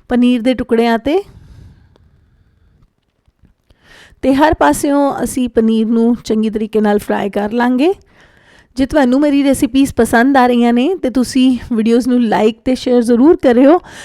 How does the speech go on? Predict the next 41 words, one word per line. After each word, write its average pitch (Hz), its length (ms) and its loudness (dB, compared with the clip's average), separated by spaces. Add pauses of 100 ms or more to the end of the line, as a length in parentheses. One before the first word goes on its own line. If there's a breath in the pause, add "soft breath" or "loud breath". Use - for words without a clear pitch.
(160 loud breath)
ਤੇ 269 100 0
ਚੈਨਲ 269 380 2
ਨੂੰ 311 100 0
ਸਪੋਰਟ 254 400 0
ਜ਼-, 233 180 -4 (120)
ਸਪੋਰਟ 240 440 2
ਜ਼ਰੂਰ 226 340 4
ਕਰਨਾ 233 460 0 (2000 soft breath)
ਤੇ 262 60 -6
ਮੈਨੂੰ 262 220 -2
ਕੁਮੈਂਟ 269 360 0
ਕਰਕੇ 269 320 -2
ਜ਼ਰੂਰ 269 320 2
ਦੱਸਣਾ 262 400 -2
ਕਿ 285 120 -8
ਤੁਹਾਨੂੰ 226 300 -2
ਰੈਸਿਪੀਜ਼ 240 500 -4
ਕਿਹੋ 226 260 0
ਜਿਹੀ 254 200 0
ਲੱਗ 220 200 0
ਰਹੀਆਂ 226 320 0
ਨੇ। 285 160 0 (440 loud breath)
ਤੇ 247 80 -4
ਇੱਥੇ 226 120 -2
ਤੁਸੀਂ 247 180 -2
ਵੇਖ 262 180 -2
ਸਕਦੇ 269 240 -6
ਹੋ 330 80 0
ਸਾਰੇ 240 380 0
ਪਨੀਰ 254 360 -2
ਦੇ 254 80 -2
ਪੀਸਿਸ 226 400 -4
ਜਿਹੜੇ 208 220 0
ਨੇ 226 140 -2
ਉਹ 208 140 0
ਰੈਡੀ 202 260 0
ਹੋ 247 140 4
ਚੁੱਕੇ - 300 -4
ਨੇ। 277 180 2
ਤੇ 294 160 -4
ਜਿਹੜਾ 247 260 -2